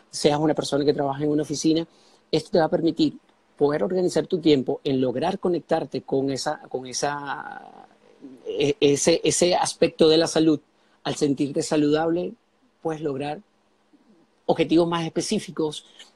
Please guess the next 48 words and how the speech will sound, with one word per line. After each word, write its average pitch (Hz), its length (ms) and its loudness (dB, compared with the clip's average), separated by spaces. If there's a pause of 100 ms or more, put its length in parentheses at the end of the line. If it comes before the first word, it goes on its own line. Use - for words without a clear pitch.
(200)
eh, 156 140 -8
como 139 220 0
el 135 80 6
hecho 151 220 2
que 165 80 2
habíamos 147 300 4
conversado 143 400 -2
anteriormente 143 520 -2
de 135 200 -4
quererte 139 460 -2
ver 156 240 2
bien, 160 340 0 (520)
y 165 100 4
te 156 80 4
va 151 100 2
a 156 40 -6
permitir 175 600 0
empezar 165 640 -2
a 151 140 -2
colocar 139 560 -2
por 151 240 2
bloques 190 560 2 (480)
cuáles 156 280 0
son 156 280 0 (680)
tus, 165 360 2 (120)
tu, 147 380 -4
tu 151 140 2
día 175 180 6
a 165 40 4
día. 135 300 -2 (340)
Eh, 139 300 -4
a 135 120 -6
las 135 180 -8
siete 160 380 0
A 165 80 0
M 175 340 0
me 143 220 -2
levanto, 190 600 -2 (340)
a 143 80 -6
las 139 240 -8
ocho 160 260 -2
ya 151 220 -2
tengo 156 240 -2
que - 80 -20
estar 151 240 -10
en 147 80 -4
el 147 100 -6
gimnasio, 185 680 -2